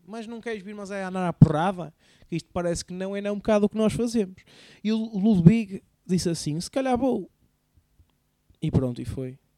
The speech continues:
Ahm, e lá, e eu acho que aconte-, aconteceu. Depois tivemos, e isto é sempre a falar, pá, o, o, pá, é bué da estranho as promos do Bray Wyatt. Já tivemos a forma como ele estava bué da real, mas depois pareceu aquele personagem estranho. Tipo, eu não sei o que é,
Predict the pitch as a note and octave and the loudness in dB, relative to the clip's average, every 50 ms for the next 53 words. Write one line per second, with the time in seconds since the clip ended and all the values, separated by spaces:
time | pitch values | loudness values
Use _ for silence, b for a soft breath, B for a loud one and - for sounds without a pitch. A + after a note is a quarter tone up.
0 | _ _ _ _ _ _ _ _ _ _ _ _ _ _ _ _ _ _ _ _ | _ _ _ _ _ _ _ _ _ _ _ _ _ _ _ _ _ _ _ _
1 | _ _ - D#3 D#3 D3+ D#3 D#3 D3+ D3 D3 D3 D3 C#3+ C#3+ C#3+ C#3 C#3 C#3 C#3 | _ _ -6 -4 -2 -2 0 0 0 0 0 -2 -2 -2 -4 -6 -8 -8 -10 -10
2 | D3 - _ F3 D#3 D3+ D3 C#3+ C#3+ - D#3 D#3 D3+ D3 C#3+ C#3+ C#3 C#3 C#3 C#3+ | -12 -14 _ -6 -4 -4 -2 -4 -6 -6 -4 -4 -2 -2 -2 -4 -4 -4 -6 -6
3 | - - D3+ - D3 C#3 C3+ - - - D3 C#3+ - D3 C#3 C3+ - - A#2 A#2 | -6 -8 -10 -10 -10 -10 -12 -14 -10 -8 -8 -8 -6 -8 -10 -8 -8 -8 -8 -8
4 | - _ B B B B B B B B B B B B B B B B _ _ | -10 _ B B B B B B B B B B B B B B B B _ _
5 | - - - A4 F4+ C4 G#3 F#3+ E3+ - - - - - _ D#4+ D#4 C#4+ D4+ D4 | -4 6 8 8 10 10 8 6 2 -2 -4 -6 -8 -6 _ 0 4 6 6 6
6 | C#4 C4 B3+ B3 A#3+ A#3 - - - - _ _ _ A3+ A3+ A3 G#3+ A#3 F#3 A3+ | 6 6 4 2 -2 -4 -8 -12 -16 -20 _ _ _ -8 -8 -6 -6 -6 -6 -6
7 | A#3 A3 - G#3 G3+ F#3 F3 E3+ - - C#3+ - - - A3 A3+ A3+ - A3+ A#3 | -2 0 2 4 6 6 4 4 4 2 0 0 -2 -2 -4 -4 -4 -6 -12 -18
8 | B3 C4+ - _ _ _ _ - - _ _ _ _ - - G#3+ G#3 G3+ G#3 A#3 | -20 -20 -20 _ _ _ _ -20 -20 _ _ _ _ 2 2 2 4 4 2 2
9 | A3 G#3+ - - G#3+ G#3 G3+ G3+ G3+ - - - F#3+ - - A3 G#3 G3+ G3 F#3 | 2 0 -2 -2 -2 -2 -2 -2 -4 -10 -6 -6 -6 -4 0 0 0 0 2 2
10 | F3 F3+ F3 F3+ E3+ E3 D#3+ D#3 D#3 D3+ D3+ - D#3+ F3 G3 F#3+ - G#3 G3+ G3 | 6 8 8 8 8 6 4 4 2 0 0 -2 0 2 2 4 2 0 0 0
11 | E3+ - - - D#3 E3 - G#3+ G#3+ G#3 G3 F3+ G3+ G3 G3 F3+ - F#3+ F#3 F3 | -6 -8 -10 -10 -6 -4 -2 -2 0 0 -2 -2 0 0 0 0 0 -2 2 4
12 | E3+ F#3+ E3+ E3 D3+ - D#3 E3+ E3+ F3 E3+ E3 D#3 - - - F3 E3 D#3+ - | 4 4 2 0 -4 -4 -6 -4 -4 -4 -4 -6 -8 -10 -8 -6 -6 -6 -6 -8
13 | b b b b b b b b b b b b - - - F#3+ F3 - F#3+ E3 | b b b b b b b b b b b b 2 4 6 4 4 6 4 4
14 | - - F#3 F3 F3 E3 - - D#3+ E3 E3 E3+ E3 D3 F3 G#3 A3+ - A#3+ G#3 | 4 2 2 0 0 0 -2 -2 -2 -2 -2 -2 -2 -2 -2 -2 -2 -4 -6 -8
15 | G#3+ | -10